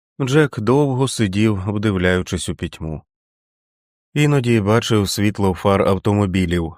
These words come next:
які проїжджали по Спрінгфілд-авеню. Іноді фари і вуличні ліхтарі згасали, наче всю школу висмикували з цієї реальності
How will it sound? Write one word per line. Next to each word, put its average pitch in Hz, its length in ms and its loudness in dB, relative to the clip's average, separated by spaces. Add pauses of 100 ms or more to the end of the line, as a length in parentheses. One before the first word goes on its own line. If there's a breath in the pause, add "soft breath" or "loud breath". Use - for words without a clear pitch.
які 101 360 -2
проїжджали 92 640 0 (100)
по 85 260 -2
Спрінгфілд-авеню. 92 1200 -2 (640)
Іноді 127 360 2
фари 107 400 2
і 87 120 -2
вуличні 90 460 -2
ліхтарі 87 400 -2
згасали, 80 640 -4 (360)
наче 98 300 -2
всю 87 240 -2
школу 95 380 0
висмикували 87 720 -2
з - 80 -10
цієї 85 320 -2
реальності 92 680 2